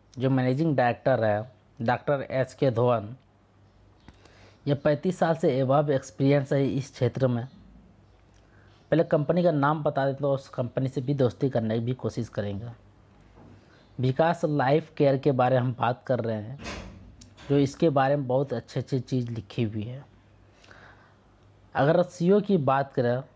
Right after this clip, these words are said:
विजय शर्मा सीईओ है, इसका बीस साल से above एक्सपीरियंस है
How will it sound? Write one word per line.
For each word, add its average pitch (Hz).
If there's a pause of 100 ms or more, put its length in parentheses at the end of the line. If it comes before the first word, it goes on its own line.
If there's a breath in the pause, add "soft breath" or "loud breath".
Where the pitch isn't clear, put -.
(680)
विजय 143
शर्मा 143
सीईओ 135
है, 127 (220)
इसका -
बीस 127
साल 127
से 123
above 127
एक्सपीरियंस 123
है 120